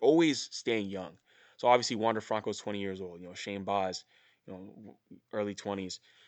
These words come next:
And then Shane McClanahan, you know, he was a rookie last year. Now he's starting game one of the playoffs for them. This is a team that knows how to keep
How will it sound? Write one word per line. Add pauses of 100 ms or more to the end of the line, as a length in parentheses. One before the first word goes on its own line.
(540)
And
then
Shane
McClanahan,
you
know,
he
was
a
rookie
last
year.
Now
he's
starting
game
one
of
the
playoffs
for
them.
This
is
a
team
that
knows
how
to
keep